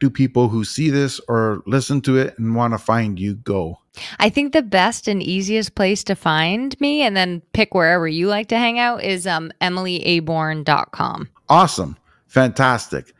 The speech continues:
Speaker 1: All right, let's move on to what I call the lightning round, which is just a few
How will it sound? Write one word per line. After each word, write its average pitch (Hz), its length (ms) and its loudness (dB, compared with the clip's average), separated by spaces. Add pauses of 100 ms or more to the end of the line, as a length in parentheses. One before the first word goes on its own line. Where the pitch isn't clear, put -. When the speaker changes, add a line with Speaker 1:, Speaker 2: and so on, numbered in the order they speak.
(240)
Speaker 1:
All 135 160 4
right, 156 320 4
let's 160 280 0
move 151 200 2
on 160 280 -2
to 123 100 -2
what 123 100 4
I 127 60 4
call 127 320 2
the 107 200 -2
lightning 107 380 -2
round, 107 400 0
which 85 160 -10
is 85 100 -6
just 113 320 0
a 98 160 -2
few 185 540 0